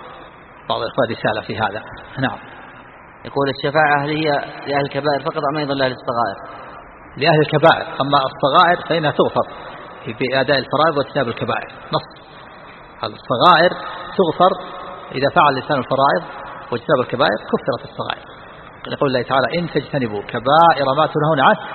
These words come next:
Speaker 1: نكفر عنكم سيئاتكم"، يعني الصغائر، نص القرآن، الصغائر تكفر. وقال سبحانه، وقال عليه الصلاة والسلام في الحديث الذي رواه الإمام مسلم عن أبي هريرة رضي الله عنه: "الصلوات الخمس والجمعة إلى الجمعة ورمضان إلى رمضان مكفرات لما بينهن إذا اجتنبت الكبائر"، مكفرات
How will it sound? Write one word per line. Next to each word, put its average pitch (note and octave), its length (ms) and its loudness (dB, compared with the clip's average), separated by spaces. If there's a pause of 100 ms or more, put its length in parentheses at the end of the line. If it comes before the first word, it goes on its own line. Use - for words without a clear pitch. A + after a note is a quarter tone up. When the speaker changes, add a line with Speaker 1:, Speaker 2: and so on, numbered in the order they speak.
(120)
Speaker 1:
نكفر F#3 320 2
عنكم F#3 220 -2
سيئاتكم"، G#3 480 -4 (220)
يعني E3 140 0
الصغائر، A2 420 -2 (540)
نص C#3+ 120 -6 (100)
القرآن، B2 380 -4
الصغائر E3+ 320 0
تكفر. - 260 -6 (300)
وقال C#3+ 200 4 (120)
سبحانه، C#3 260 -4
وقال C#3 200 4
عليه C3 180 2
الصلاة C3+ 200 -4
والسلام B2+ 120 -4
في B2+ 60 -4 (320)
الحديث C3 300 -2
الذي B2 240 0
رواه A#2 140 0
الإمام A#2+ 240 -4
مسلم C3+ 220 -8
عن A#2+ 100 0
أبي A#2 100 -6
هريرة A#2 240 0
رضي A#2 120 -6
الله A2 200 -2
عنه: D3+ 80 -2 (240)
"الصلوات C#3 380 0
الخمس - 240 -8 (440)
والجمعة B2+ 440 2
إلى B2+ 120 2
الجمعة G#2 280 -4 (320)
ورمضان C3+ 480 4
إلى C3+ 180 2
رمضان D3 280 4 (300)
مكفرات F#3 460 4 (120)
لما F3 140 2
بينهن E3+ 340 0 (160)
إذا G#3 140 6
اجتنبت D3 340 -4
الكبائر"، - 360 -8 (540)
مكفرات C3+ 280 0